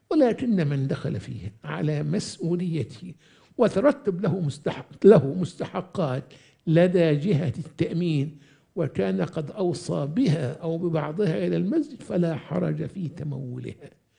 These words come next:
المسجد يأخذها باعتبارها هبة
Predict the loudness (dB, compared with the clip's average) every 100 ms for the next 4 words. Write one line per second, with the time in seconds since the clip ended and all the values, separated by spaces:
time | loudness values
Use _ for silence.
0 | _ -8 -2 -2 -2 -8 -8 -6 -4 -4
1 | -6 -12 _ _ -4 -4 -2 -2 -2 0
2 | -2 -4 -4 -4 -6 -8